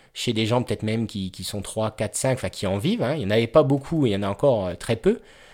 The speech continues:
Mais inspirez-vous de, de, de ces autres blogueurs qui réussissent et dupliquez, euh, adaptez, euh, ce qu'ils font dans votre, euh, sur votre marché. Vous allez voir, vous allez avoir plein d'idées. Et ça, c'est facile à trouver. Vous demandez même à chat G P T, euh, quels sont, euh,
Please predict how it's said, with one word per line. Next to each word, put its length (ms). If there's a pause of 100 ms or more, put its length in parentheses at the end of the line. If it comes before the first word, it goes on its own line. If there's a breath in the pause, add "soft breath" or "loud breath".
(240 loud breath)
Mais 180 (160)
inspirez-vous 680
de, 240
de, 280 (340 loud breath)
de 60
ces 280
autres 140
blogueurs 640
qui 160
réussissent 640 (200)
et 100
dupliquez, 640 (380 soft breath)
euh, 120
adaptez, 540
euh, 100
ce 120
qu'ils 120
font 240
dans 220
votre, 240
euh, 140
sur 160
votre 180
marché. 320
Vous 140
allez 100
voir, 140
vous 80
allez 100
avoir 220
plein 180
d'idées. 280 (400 soft breath)
Et 60
ça, 160
c'est 140
facile 360
à 60
trouver. 280
Vous 100
demandez 300
même 160
à 100
chat 180
G 140
P 160
T, 200
euh, 120
quels 140
sont, 260
euh, 140